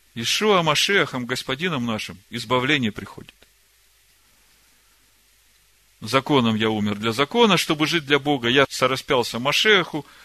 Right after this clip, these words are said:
и уже не я живу, но живет во мне Машиах». Вот как это все работает. Другими словами, то препятствие,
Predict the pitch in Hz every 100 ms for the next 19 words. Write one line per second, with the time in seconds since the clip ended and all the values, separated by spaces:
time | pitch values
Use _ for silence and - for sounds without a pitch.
0 | - - 135 135 143 135 180 202 160 160
1 | 147 131 _ _ - 127 123 120 160 -
2 | 113 120 120 127 107 107 - 123 95 151
3 | 233 - 165 139 110 - 104 101 98 -
4 | - _ _ _ _ _ _ _ _ _
5 | _ _ _ 107 110 175 175 160 151 190
6 | 175 147 - _ _ _ _ _ _ 165
7 | 190 170 165 196 - - 98